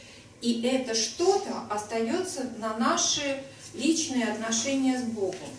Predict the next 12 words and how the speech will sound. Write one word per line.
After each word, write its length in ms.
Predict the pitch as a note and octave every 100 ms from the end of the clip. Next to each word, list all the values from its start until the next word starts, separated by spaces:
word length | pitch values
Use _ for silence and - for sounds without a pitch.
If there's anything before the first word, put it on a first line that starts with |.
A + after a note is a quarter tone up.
| - - -
Наши 360 | A3 A#3 - B3
личные 400 | C#4+ - A#3+ A3+
отношения 580 | A3+ A3+ - A#3 G#3 G#3
с 100 | B3+
Богом — 440 | F4+ G#4 E4 C4
это 300 | C4+ B3+ B3
«оставь 480 | A#3 A#3 - B3 B3
все 140 | F4 F#4
и 100 | -
следуй 400 | A#3+ C4+ A#3+ A#3+
за 120 | A3+
мной». 320 | A#3 F#3 D#3+